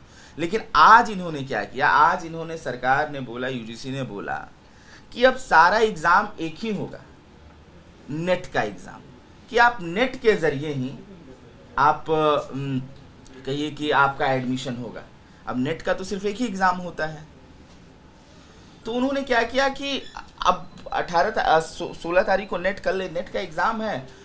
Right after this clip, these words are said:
और लोगों के रास्ते, जो भी मार्जिनलाइज section के रास्ते होते थे, जो सपने देखते थे, उसको बंद कर दिया, उस gate को ही बंद कर दिया।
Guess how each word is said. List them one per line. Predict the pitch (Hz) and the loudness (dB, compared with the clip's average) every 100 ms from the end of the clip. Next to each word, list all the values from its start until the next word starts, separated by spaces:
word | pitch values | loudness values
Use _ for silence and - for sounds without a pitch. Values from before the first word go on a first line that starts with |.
| - - | -8 2
और | 165 170 170 - | 4 4 -2 -6
लोगों | 131 190 240 262 | -4 -2 -2 -2
के | 226 | -2
रास्ते, | 127 135 156 - 151 | 4 4 4 0 -8
जो | 151 | -6
भी | 175 | -6
मार्जिनलाइज | 180 147 143 160 | -4 -2 -2 -4
section | 160 - 151 | -6 -12 -10
के | 135 | -2
रास्ते | 120 131 151 | 0 0 -2
होते | 139 131 131 | -6 -4 -8
थे, | |
जो | 123 | -8
सपने | 117 131 135 | -10 -12 -10
देखते | 107 123 127 123 | -10 -10 -12 -12
थे, | 135 | -10
उसको | 131 - 208 | -12 -10 -12
बंद | 185 123 139 131 | -8 -4 -4 -4
कर | 117 | -6
दिया, | 92 107 | -8 -8
उस | 131 - | -8 -6
gate | 160 185 | -6 -4
को | - | -6
ही | 117 | -8
बंद | 95 82 - | -10 -14 -14
कर | - | -16
दिया। | - - | -18 -20